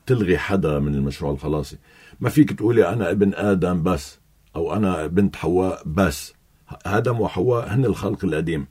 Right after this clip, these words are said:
آدم والحواء الجدد هن الخلق الجديد. مثل ما سقط آدم بسبب غلطة حواء، هي شو بتسميها، وساطة؟ ما بعرف شو بتسميها. المهم،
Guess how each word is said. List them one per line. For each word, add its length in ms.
آدم 320
والحواء 460
الجدد 480
هن 160
الخلق 360
الجديد. 380
مثل 260
ما 140
سقط 380
آدم 340
بسبب 360
غلطة 380
حواء، 440
هي 120
شو 120
بتسميها، 420
وساطة؟ 560
ما 80
بعرف 200
شو 80
بتسميها. 300
المهم، 240